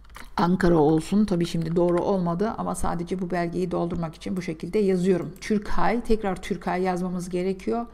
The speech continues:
Ve buraya Nationalität Türkisch. Yani bu şekilde yazmanız gerekiyor. Türkisch küçük yazılıyor.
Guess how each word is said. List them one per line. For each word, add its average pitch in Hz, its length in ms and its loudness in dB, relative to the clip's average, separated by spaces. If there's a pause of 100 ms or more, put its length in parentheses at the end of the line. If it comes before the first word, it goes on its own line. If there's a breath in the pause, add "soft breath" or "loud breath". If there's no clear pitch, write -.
(260 loud breath)
Ve 190 120 0
buraya 214 400 2
Nationalität 190 1040 4 (480 loud breath)
Türkisch. 226 800 2 (440)
Yani 175 440 -2 (180)
bu 190 60 -4
şekilde 175 380 -2
yazmanız 170 480 0
gerekiyor. 170 500 0
Türkisch 190 480 -2
küçük - 280 -14
yazılıyor. 110 540 -6